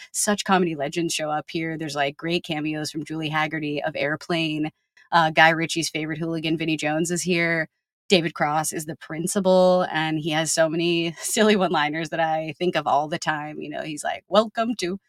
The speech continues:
Illyria. Welcome, welcome, welcome, welcome, welcome, welcome." He had so much fun. I love it. It's,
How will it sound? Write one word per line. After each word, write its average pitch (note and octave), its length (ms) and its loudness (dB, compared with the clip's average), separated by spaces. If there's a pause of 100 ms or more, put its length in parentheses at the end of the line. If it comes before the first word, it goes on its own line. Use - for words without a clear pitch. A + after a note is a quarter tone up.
(200)
Illyria. A3+ 680 -2 (240)
Welcome, C#3+ 400 -6
welcome, G#3 460 2
welcome, C#3+ 420 -6
welcome, A3+ 460 -4
welcome, D3+ 560 -10
welcome." A3+ 880 -2 (400)
He F#3 160 0
had F3+ 220 2
so F3 100 2
much E3 200 0
fun. E3 440 -2
I E3 140 0
love E3+ 340 0
it. E3 180 4
It's, - 340 -6